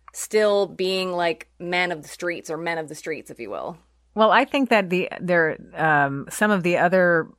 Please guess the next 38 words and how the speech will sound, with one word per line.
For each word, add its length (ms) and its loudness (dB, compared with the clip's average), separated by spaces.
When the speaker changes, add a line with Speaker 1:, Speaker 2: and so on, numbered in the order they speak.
Speaker 2:
fiftieth 480 2
celebrations 600 0
of 120 -4
hip 200 -2
hop 380 2
have 480 -4
dealt 320 4
with 340 -2
some 300 0
of 100 -2
the 300 0
older 540 4
dogs, 600 4
uh, 220 4
the 160 0
O 160 6
Gs, 600 2
the, 320 -4
in 160 2
conversation 840 2
on, 220 -4
on, 200 -4
and 120 -2
I 60 2
thought 200 2
they 80 2
did 200 0
a 40 2
really 220 4
good 160 2
job. 380 4
Angie 260 4
Martinez 500 2
was 140 -2
one 140 0
of 60 2
the 60 4
hosts 380 0